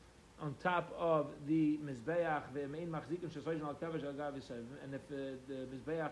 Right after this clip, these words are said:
is not capable, then you put them on top of the ramp, or around the edge, okay, which basically, uh, the milah of doing that is that it's going to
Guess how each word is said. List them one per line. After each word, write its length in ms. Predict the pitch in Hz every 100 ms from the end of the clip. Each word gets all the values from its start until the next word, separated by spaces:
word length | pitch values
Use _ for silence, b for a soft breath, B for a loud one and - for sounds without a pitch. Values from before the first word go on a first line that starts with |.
| 135
is 60 |
not 180 | 135 123
capable, 480 | 170 190 165 156 151 B B -
then 100 | 143
you 60 | 135
put 220 | - 165
them 160 | 160 143
on 80 |
top 200 | 135 139
of 60 | 123
the 100 | 120
ramp, 340 | 151 196 175 160 - - - - - - - - - - - - 175
or 360 | 165 160 131 - - - - -
around 640 | 139 147 165 160 156 139 - 143 131
the 380 | 156 147 139 147 -
edge, 400 | 143 135 156 - - - 156
okay, 260 | 156 147 151 -
which 280 | 143 131 - - -
basically, 680 | 160 175 170 160 160 143 139 - B B -
uh, 200 | 143 135
the 160 | 127 135
milah 400 | 143 175 170 156
of 200 | 143 120
doing 320 | 170 185 165
that 360 | 151 135 131 - - - - -
is 180 | 147
that 320 | 120 143 135 -
it's 160 | 147
going 380 | - 165 151 147 -
to 480 | 160 156 147 139 139